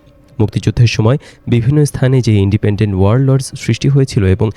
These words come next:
তাদের কর্মকাণ্ডের ব্যাপারটিও আমাদেরকে ভাবিত করে। এখানে বিশেষভাবে উল্লেখযোগ্য, একাত্তর সালের স্বাধীনতা যুদ্ধে লাখ লাখ শহীদদের আত্মত্যাগ,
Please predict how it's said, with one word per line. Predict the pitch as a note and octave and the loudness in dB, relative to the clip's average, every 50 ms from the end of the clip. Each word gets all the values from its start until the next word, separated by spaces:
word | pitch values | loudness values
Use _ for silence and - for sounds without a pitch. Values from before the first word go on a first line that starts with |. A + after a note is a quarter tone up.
| - - - - - | -10 -18 -20 -8 -4
তাদের | - A#2 A#2 C#3+ D3+ | -2 0 0 0 -2
কর্মকাণ্ডের | - B2+ A#2 A2+ A#2 G#2+ - A#2 A2+ A2+ G2 | 0 -2 -2 0 -2 -2 -2 -2 0 -2 0
ব্যাপারটিও | F#2+ F#2 F2+ - B2+ B2+ - A2 F2+ F2 F2+ - - - - _ | 0 -2 0 0 -2 0 0 0 0 0 -2 -6 -14 -20 -10 _
আমাদেরকে | - G#2 G#2 F#2+ G2 G2 - - G2+ G#2 A2 - _ _ - - | -2 -2 0 0 0 -2 -2 -2 -4 -4 -4 -6 _ _ -6 -4
ভাবিত | - F#2+ A2 A2 A#2 - - | 0 0 2 0 2 0 0
করে। | - - E2+ E2 - - _ _ _ _ - _ _ _ - - _ _ | -2 -2 -4 -6 -6 -10 _ _ _ _ -20 _ _ _ -20 -20 _ _
এখানে | - D3+ E3+ G#3 G#3+ | -2 0 2 2 2
বিশেষভাবে | E3 B2 A#2 - D#3 D3+ D#3 E3 D#3 | 2 0 0 0 0 2 2 2 2
উল্লেখযোগ্য, | C#3 A2 G2+ G#2 A#2+ B2+ C#3+ D3+ - - | 2 2 2 2 0 0 0 0 2 2
একাত্তর | G2+ F#2+ G2 - - C3+ - - E3+ | 2 2 0 0 0 -2 0 0 0
সালের | - - D3+ D3+ D#3+ | 0 0 0 0 0
স্বাধীনতা | - - A2 - B2 A#2 A2 - B2 | 0 -2 0 0 0 0 0 0 -2
যুদ্ধে | A2+ A#2+ G#2 G#2+ - - B2 | -2 -2 -2 -2 -2 -2 0
লাখ | G#2 G2 G2 G#2 B2+ - - | 0 2 2 0 0 0 0
লাখ | D3 D3 - | 0 -2 0
শহীদদের | - - G#2+ G#2+ A2+ G2+ G#2+ A2 | 0 0 0 0 0 0 0 -2
আত্মত্যাগ, | G2 F#2+ - - - - B2+ B2+ | -2 -4 -4 -6 -6 -4 -2 -2